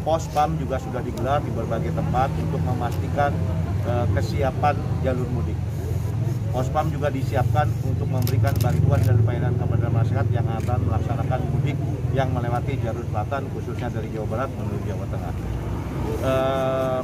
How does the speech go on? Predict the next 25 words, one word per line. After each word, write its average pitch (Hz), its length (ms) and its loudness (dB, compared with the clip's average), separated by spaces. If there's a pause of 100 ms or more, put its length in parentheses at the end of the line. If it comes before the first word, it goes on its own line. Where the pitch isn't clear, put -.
pada 131 300 -2
kesempatan 135 480 -4
ini 147 180 -4
kami 127 320 -2 (380)
mengingatkan 127 560 -2
kepada 110 320 -4
masyarakat, 104 540 -2 (680)
eh, 113 220 -2 (100)
untuk 127 320 -6
berhati-hati 113 720 -4
di 92 160 -8
jalan. 90 240 -6 (720)
Eh, 117 160 2
siapkan 131 480 -2 (160)
fisik, 139 320 -6 (160)
siapkan 127 480 -4
kesehatan. 117 560 -4 (160)
Apabila 120 480 -4
sakit, 120 320 -8 (100)
jangan 117 240 -4
memaksakan 120 680 -4 (340)
mengendari 123 540 -4
kendaraan. 92 500 -4 (720)
Pastikan 143 500 -4
juga 135 240 -4